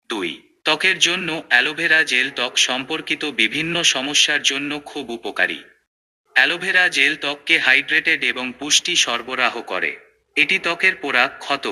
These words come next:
দাগ দূর করতে সহায়তা করে। এগুলি ছাড়াও এটি ত্বকের সংক্রমণও নিরাময় করে।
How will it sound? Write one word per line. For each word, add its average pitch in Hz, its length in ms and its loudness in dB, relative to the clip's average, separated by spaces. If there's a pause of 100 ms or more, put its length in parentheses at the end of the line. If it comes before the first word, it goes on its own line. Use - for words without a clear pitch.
(200)
দাগ 110 200 4 (100)
দূর 151 200 -6
করতে 151 360 0
সহায়তা 123 580 2
করে। 82 320 -4 (420)
এগুলি 170 360 2
ছাড়াও 156 440 2
এটি 156 240 0
ত্বকের 143 360 0
সংক্রমণও 151 680 -2
নিরাময় 123 480 2
করে। 80 340 -4